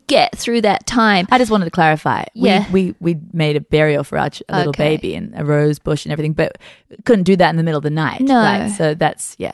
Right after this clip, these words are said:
Speaker 2: just had to clarify that.
Speaker 1: Yeah. But, um, but there comes a point, and this is what we wanna talk about today, where you need to honor your body. Your family needs you.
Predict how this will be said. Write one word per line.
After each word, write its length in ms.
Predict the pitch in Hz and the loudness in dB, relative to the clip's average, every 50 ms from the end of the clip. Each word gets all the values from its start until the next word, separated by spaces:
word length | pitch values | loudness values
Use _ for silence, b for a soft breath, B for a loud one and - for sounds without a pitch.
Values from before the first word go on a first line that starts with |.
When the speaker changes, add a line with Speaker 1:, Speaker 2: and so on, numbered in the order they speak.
| 226 - | -10 -8
Speaker 2:
just 180 | - 180 - | -8 -8 -8
had 180 | - - - 160 | -8 -10 -10 -10
to 60 | - | -10
clarify 440 | - - - - 165 160 - - 170 | -8 -6 -6 -6 -6 -6 -8 -10 -10
that. 200 | - - - - - | -10 -12 -14 -14 -16
Speaker 1:
Yeah. 200 | - - - - 226 _ _ _ _ _ _ _ _ _ _ _ _ _ _ _ _ _ _ _ _ - | -16 -18 -16 -18 -20 _ _ _ _ _ _ _ _ _ _ _ _ _ _ _ _ _ _ _ _ -2
But, 260 | - - 285 285 269 | 2 4 4 6 6
um, 400 | 156 269 277 269 262 254 233 - _ _ _ _ _ _ _ - | 6 6 6 6 4 4 0 -2 _ _ _ _ _ _ _ 0
but 140 | 220 269 220 | 0 2 4
there 120 | 269 285 | 4 2
comes 280 | 294 - 330 330 359 - | 4 4 0 0 2 0
a 60 | 381 | 0
point, 640 | - - - - 302 254 196 180 165 160 - - - | 0 -2 -2 2 2 4 4 2 0 -4 -10 -10 -6
and 120 | 220 214 | -2 0
this 120 | 220 233 240 | 0 0 0
is 120 | 247 233 | -2 0
what 120 | - 247 214 | 0 2 4
we 100 | 226 226 | 4 4
wanna 180 | 214 208 202 | 4 2 0
talk 260 | 196 - 220 202 - | 0 0 0 0 0
about 240 | - - 196 190 - | 0 -2 -2 -2 -2
today, 560 | - 214 196 202 185 180 170 165 170 196 202 - _ _ _ _ _ _ _ _ _ _ _ | -4 -2 0 2 2 4 4 2 0 -2 -4 -6 _ _ _ _ _ _ _ _ _ _ _
where 460 | - 180 185 214 214 208 202 202 - - _ _ _ _ _ _ _ _ _ _ _ _ _ _ _ _ _ _ | -6 2 4 6 6 6 6 4 4 0 _ _ _ _ _ _ _ _ _ _ _ _ _ _ _ _ _ _
you 200 | - 202 196 214 | -2 2 4 4
need 140 | 202 202 196 | 4 4 4
to 100 | 202 - | 4 4
honor 220 | - 190 190 220 247 | 4 4 4 4 4
your 100 | 262 254 | 2 2
body. 480 | - 208 185 180 185 190 220 254 - _ _ _ _ _ _ - | 0 0 0 0 0 -2 -6 -6 -8 _ _ _ _ _ _ -4
Your 220 | 208 208 202 220 | 2 4 4 4
family 440 | 220 - - 226 220 208 208 202 196 | 2 2 0 2 2 2 2 2 2
needs 440 | 196 190 190 185 185 190 185 - - | 2 2 2 2 0 0 -2 -2 0
you. 340 | 196 196 233 294 339 311 | 2 2 2 0 -2 -10